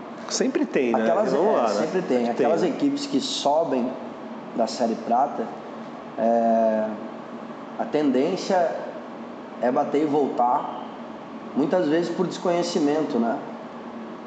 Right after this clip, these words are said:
Speaker 2: Por não entender como funciona a Ouro. Porque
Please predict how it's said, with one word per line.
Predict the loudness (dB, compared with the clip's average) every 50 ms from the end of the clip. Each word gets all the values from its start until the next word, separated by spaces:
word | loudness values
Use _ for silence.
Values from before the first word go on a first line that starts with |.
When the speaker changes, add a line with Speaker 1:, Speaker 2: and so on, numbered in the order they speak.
| -14 -14 -10 -6
Speaker 2:
Por | -6 -6 -6 -6 -10 -10 -2 0
não | 2 4 4 4
entender | 4 4 2 4 4 4 4 4 2 2
como | 0 0 0
funciona | 0 -2 -2 -2 -2 -2 0 2 2 2 4 4
a | 2
Ouro. | 2 2 2 0 -2 -4 -6 -8 -10 -10 -12 -12 -12 -12 -12 -12 -12 -12 -12 -12 -12 -12 -12 -12 -12 -12 -12 -12 -12 -12 -6 -2
Porque | -2 -2 0 0 2 4 4 4 4 4 4 4 4 4 4 4 6 6 6 4 4 4 4